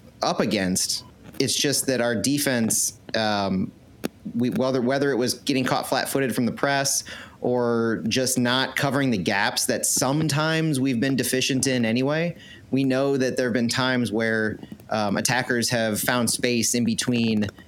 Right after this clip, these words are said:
our fullbacks and our center backs, and that was exposed pretty heavily in this game and, and, and consistently.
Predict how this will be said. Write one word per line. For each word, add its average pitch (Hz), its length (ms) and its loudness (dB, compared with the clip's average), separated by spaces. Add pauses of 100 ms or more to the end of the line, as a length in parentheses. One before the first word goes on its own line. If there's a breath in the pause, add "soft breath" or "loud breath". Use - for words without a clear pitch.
(160)
our 107 300 0
fullbacks 120 560 0
and 113 80 2
our 107 100 0
center 110 220 2
backs, 95 480 -2 (120)
and 110 320 2
that 117 180 2
was 110 320 0
exposed 117 540 0
pretty 120 180 0
heavily 107 360 0
in 101 120 0
this 98 140 -2
game 110 440 0 (460)
and, 104 480 0 (540)
and, 127 260 0
and 120 200 0
consistently. - 840 0